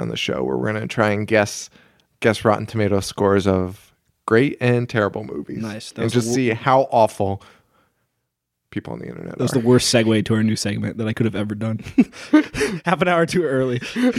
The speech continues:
Speaker 1: Hey, hey, it works, man. Um, all right, so with that out of the way, 'cause that was legitimately the worst movie that we watched.
Speaker 2: Yes.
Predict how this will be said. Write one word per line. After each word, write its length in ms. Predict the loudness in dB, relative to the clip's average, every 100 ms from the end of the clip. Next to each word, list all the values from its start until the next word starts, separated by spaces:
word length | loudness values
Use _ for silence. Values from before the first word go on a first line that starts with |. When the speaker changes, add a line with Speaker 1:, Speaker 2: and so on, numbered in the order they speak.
| 0 0 -2
Speaker 1:
Hey, 360 | 0 2 0 -4 -20 -6
hey, 160 | 2 4
it 100 | 4
works, 340 | 2 0 -6
man. 240 | -8 -8 -10 _ _ _ -4
Um, 540 | 2 4 2 0 -6 -6
all 100 | 0
right, 160 | 0 0
so 440 | 0 2 4 0 0
with 160 | 0
that 260 | 2 2 2
out 120 | 2
of 60 | 4
the 80 |
way, 200 | 4 2
'cause 140 | 2 0
that 160 | 2 2
was 300 | 2 0 -10
legitimately 720 | -4 -2 2 4 4 2 0
the 120 | 2
worst 260 | 2 2 0
movie 400 | -2 0 -2 -6 _ _ _ _ _ _ _
that 120 | 2 4
we 100 | 4
watched. 540 | 2 0 -4 -12 -12
Speaker 2:
Yes. 300 | -14 -14 -20